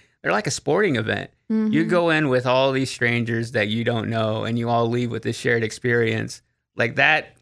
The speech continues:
Speaker 1: movie created that energy. That movie created that magic. So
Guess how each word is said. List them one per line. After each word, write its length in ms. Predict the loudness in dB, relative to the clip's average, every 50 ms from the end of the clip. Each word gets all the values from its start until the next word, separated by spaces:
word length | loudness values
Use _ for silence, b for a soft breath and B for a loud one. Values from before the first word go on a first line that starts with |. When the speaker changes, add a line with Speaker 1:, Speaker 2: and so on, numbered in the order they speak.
| _ _ _ -2
Speaker 1:
movie 320 | 0 0 2 0 0 -2
created 400 | -2 -2 0 0 2 2 2 2
that 160 | 2 2 2
energy. 320 | 2 0 0 -2 -2 -2 0
That 220 | 2 2 2 2
movie 220 | 0 0 -2 -2
created 360 | -4 -2 0 0 2 0 0 0
that 160 | -2 -2 -2
magic. 460 | 0 0 0 -2 -2 -4 -6 -8 -10
So 420 | -6 -2 0 0 2 0 0 -2